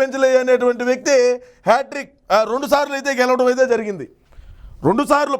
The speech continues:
పంతొమ్మిది వందల ఎనభై ఐదు, అదేవిధంగా పంతొమ్మిది వందల ఎనభై తొమ్మిది, పంతొమ్మిది వందల ఎనభై మూడు నుంచి పంతొమ్మిది వందల తొంభై తొమ్మిది వరకు కూడా తెలుగుదేశం పార్టీయే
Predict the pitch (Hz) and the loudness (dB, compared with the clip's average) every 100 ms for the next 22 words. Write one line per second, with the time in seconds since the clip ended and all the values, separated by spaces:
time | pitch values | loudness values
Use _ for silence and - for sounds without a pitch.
0 | 226 233 285 277 262 262 277 285 294 285 | -2 -2 0 0 0 0 2 2 0 -2
1 | 196 - _ _ _ _ _ _ - 226 | -2 -8 _ _ _ _ _ _ -2 0
2 | 294 302 294 311 302 277 277 294 294 285 | 0 -2 0 0 0 -2 -2 0 2 0
3 | 277 285 285 277 285 262 165 - _ _ | 0 0 0 -2 -2 -2 -4 -8 _ _
4 | _ 190 254 302 302 302 302 294 294 285 | _ -2 0 -4 -2 -2 0 2 2 2
5 | 269 285 285 269 277 269 262 233 285 294 | 0 0 -2 -2 -2 -2 -4 -2 0 0
6 | 202 - _ _ _ _ 202 262 294 302 | -2 -6 _ _ _ _ -2 0 -2 -2
7 | 302 294 294 294 285 269 294 285 269 277 | -2 0 0 0 0 0 0 -2 -2 -2
8 | 285 277 277 277 277 277 277 277 202 _ | 0 0 0 -2 -2 0 2 0 -4 _
9 | _ _ _ _ _ _ _ 220 302 311 | _ _ _ _ _ _ _ 0 0 0
10 | 302 254 240 269 254 285 | -2 -2 -6 -4 -2 0